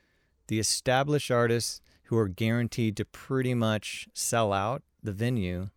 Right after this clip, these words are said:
are gonna get booked in those shows. They're gonna be taking less chances on this hypothetical kid from Indonesia who has a YouTube hit,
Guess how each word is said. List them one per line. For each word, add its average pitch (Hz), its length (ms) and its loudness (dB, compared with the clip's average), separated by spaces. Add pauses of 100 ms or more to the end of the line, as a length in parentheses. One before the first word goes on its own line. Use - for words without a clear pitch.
(720)
are 107 120 -4
gonna 107 180 2
get 95 200 -4
booked 101 220 -2
in 95 80 -4
those 90 160 -6
shows. - 520 -2 (920)
They're 107 140 -2
gonna 120 180 0
be 107 160 -2
taking 107 380 -2
less 120 400 0
chances 87 580 -6
on 87 360 -4 (160)
this 98 260 -4
hypothetical 95 720 -4
kid 95 240 -2
from 95 160 -2
Indonesia 98 480 0
who 92 120 0
has 95 220 -2
a 90 40 -4
YouTube 107 440 0
hit, 95 260 -2